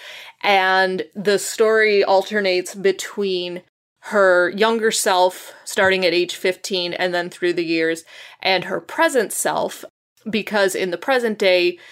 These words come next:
the same English teacher has been accused publicly by a former student of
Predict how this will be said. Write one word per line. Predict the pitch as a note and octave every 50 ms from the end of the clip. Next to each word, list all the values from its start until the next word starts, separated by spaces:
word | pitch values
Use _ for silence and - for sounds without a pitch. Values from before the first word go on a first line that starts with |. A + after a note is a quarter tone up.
| - - - _
the | - G3+ G#3
same | - - A#3 A3 G#3+ G#3 G#3 G#3 G3+ G3 - - _ _ _ _ -
English | A3 G#3+ G3+ G#3+ G#3 G3 -
teacher | - - G3+ F#3+ F#3 - G#3 G3+ G3
has | G3 - - G#3 G3 F#3+ F#3
been | F3 - - G3+ G3 F#3+ F#3 F#3 F#3+ - -
accused | G3 - - - - A3+ A3 G#3+ G3+ G3 - - -
publicly | - - A3+ G#3+ G3 G3+ F#3 - - F#3+ F#3 F3 F3 E3+ E3+ E3+ - - - - - _ -
by | F3+ F#3+ F3+ F3
a | F3
former | F3 - G3+ G3 F#3 F3 F3+
student | F3+ - - - G3 F#3 F3+ F3+ F3 E3+ E3+ E3 - - - - - - _ -
of | - F#3 F3+ F3 F3 F3 E3+ E3 F3+